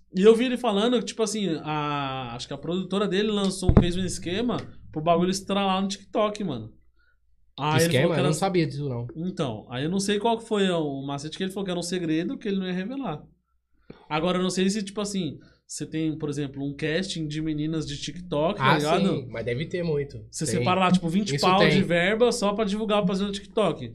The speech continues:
Speaker 2: E outros, os caras é estourado, os caras têm muito contato, né, pai? Os caras conhecem muito.
Speaker 1: G R seis,
Speaker 2: A G R seis,
Speaker 1: mano.
Speaker 2: tipo, qualquer produtora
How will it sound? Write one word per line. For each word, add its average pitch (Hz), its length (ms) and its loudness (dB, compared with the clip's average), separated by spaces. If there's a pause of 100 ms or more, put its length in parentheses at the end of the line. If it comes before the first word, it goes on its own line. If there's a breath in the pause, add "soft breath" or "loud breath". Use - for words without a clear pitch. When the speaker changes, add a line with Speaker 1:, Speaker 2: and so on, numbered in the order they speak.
(120)
Speaker 2:
E 202 60 4
outros, 190 200 6
os - 20 -6
caras 117 220 2
é - 20 4
estourado, 120 440 2
os - 80 -12
caras 113 200 4
têm 127 100 12
muito 127 160 6
contato, 143 400 4
né, 107 100 6
pai? 95 240 2 (540)
Os - 60 -14
caras 131 240 12
conhecem 151 360 12
muito. 165 140 10
Speaker 1:
G - 40 -6
R - 80 -8
seis, 165 360 -2
Speaker 2:
A 131 80 10
G 127 120 10
R 143 120 10
seis, 147 200 12
Speaker 1:
mano. 143 100 8
Speaker 2:
tipo, 113 440 8
qualquer 233 240 6
produtora 208 640 10